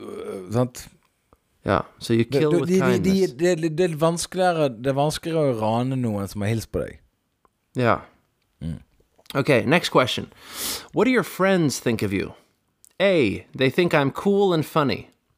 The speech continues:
Speaker 2: B, they think I'm smart. C, they think I'm energetic and fun-loving. D, they think I'm kinda kooky.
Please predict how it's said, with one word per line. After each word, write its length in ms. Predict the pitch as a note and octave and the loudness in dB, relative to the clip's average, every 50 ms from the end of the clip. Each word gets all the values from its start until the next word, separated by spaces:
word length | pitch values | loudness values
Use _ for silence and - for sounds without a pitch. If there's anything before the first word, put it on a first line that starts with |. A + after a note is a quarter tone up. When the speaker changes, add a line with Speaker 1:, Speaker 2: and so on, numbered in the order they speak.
| _ - | _ -12
Speaker 2:
B, 540 | A#2+ A2+ F3+ G#3+ A3+ G#3+ D3 G#2+ - - - - | -6 -2 0 2 2 4 2 2 0 -4 -8 -4
they 140 | A#2 A#2+ B2 | -2 -2 0
think 200 | A#2+ - E3+ D#3+ E3 | 0 0 -2 0 0
I'm 120 | D3+ C3 | -2 -2
smart. 540 | - - - D3+ C#3 A2+ E2 - - - - - _ _ - - - _ _ _ | -2 -4 0 2 2 2 2 0 -8 -14 -14 -14 _ _ -20 -20 -20 _ _ _
C, 560 | - - - - A#3+ C4 A#3 D3+ G2 - - - - | -10 -8 -4 0 0 2 2 2 0 -2 -4 -8 -2
they 100 | - B2 | -2 -2
think 220 | B2 - E3+ D#3+ - | 0 0 0 2 2
I'm 180 | C3+ B2 A#2 | 2 2 2
energetic 640 | G#2 D3 F3+ F#3+ F3 C3+ B2+ E3 F3 E3+ D#3+ - D3 | 2 2 2 2 2 2 2 2 2 2 0 0 -2
and 100 | B2 A2+ | -4 -4
fun-loving. 680 | - - E3 E3+ D#3+ D3+ D3+ D3 A#2+ G2+ - - - _ _ _ _ _ _ _ _ _ _ _ _ _ - | 0 0 0 2 4 2 2 2 0 -2 -6 -8 -14 _ _ _ _ _ _ _ _ _ _ _ _ _ -14
D, 560 | B2+ - G#3 A#3 A#3 G3 C#3 G2+ - - - _ - | -4 0 2 2 4 2 2 0 -2 -4 -10 _ -2
they 140 | - C3 | -2 -2
think 240 | C3+ - G3 G3 - | 2 2 0 2 4
I'm 160 | F3 D3 C3 - | 2 2 2 0
kinda 380 | - - - C4 D#4+ C4 G#3+ | -2 -2 0 0 2 2 0
kooky. 540 | - - - C4+ C4 - - - - - - | -2 0 0 0 0 0 0 -4 -4 -4 -8